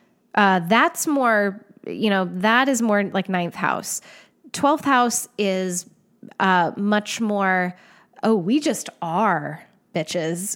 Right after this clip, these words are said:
We just all capital A R," right? <laughs> It's that kind of spirit. It's existential spirit. It doesn't have a name. It doesn't have a form. It just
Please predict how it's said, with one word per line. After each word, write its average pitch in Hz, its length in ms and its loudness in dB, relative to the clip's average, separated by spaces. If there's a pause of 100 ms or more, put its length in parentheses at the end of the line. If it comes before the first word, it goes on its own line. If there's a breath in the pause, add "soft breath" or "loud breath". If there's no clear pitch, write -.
We 277 260 2
just 233 440 -4
all 190 480 -4 (140)
capital - 760 0
A 180 540 -2 (300)
R," - 580 -4 (300)
right? 233 320 4
<laughs> - 20 -2
It's 247 400 2
that 226 520 2
kind 214 360 4
of 196 160 -4
spirit. 160 600 -4 (560 loud breath)
It's 226 300 0
existential 196 1300 0
spirit. 143 600 -4
It 196 120 -4
doesn't 196 280 -2
have 208 200 -4
a 233 40 -2
name. 208 640 -2 (360 loud breath)
It 202 160 -2
doesn't 190 260 -2
have 214 160 0
a 233 60 -2
form. 196 760 0 (380 soft breath)
It - 240 -12
just - 640 -4